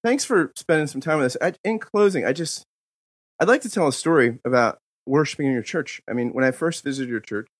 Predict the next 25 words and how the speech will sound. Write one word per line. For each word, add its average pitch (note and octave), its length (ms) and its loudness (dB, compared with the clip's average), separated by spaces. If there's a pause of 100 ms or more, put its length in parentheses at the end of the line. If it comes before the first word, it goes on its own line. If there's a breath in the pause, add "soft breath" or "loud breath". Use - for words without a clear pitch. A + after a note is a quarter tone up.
(680)
I, A2 260 4 (480)
I A2+ 120 2
remember B2+ 500 4
I B2+ 80 6
loved C#3 300 4
it. G#2 200 0
I - 80 -4
mean, G#2+ 140 -2
I A2 80 2
thought, A2+ 400 2
I, A#2 40 -2 (460)
a A#2+ 220 -2
very C3+ 260 2
fine A#2 280 0
sermon. G#2+ 480 -4
I, G#2 200 -2 (160)
I G#2+ 100 0
liked A#2+ 260 2
the B2 60 -2
worship G#2 300 -2
culture, A2 220 -8
but - 120 -2 (800)
something D4 260 2
happened. E3+ 460 2 (160)
Um, A#2 300 -4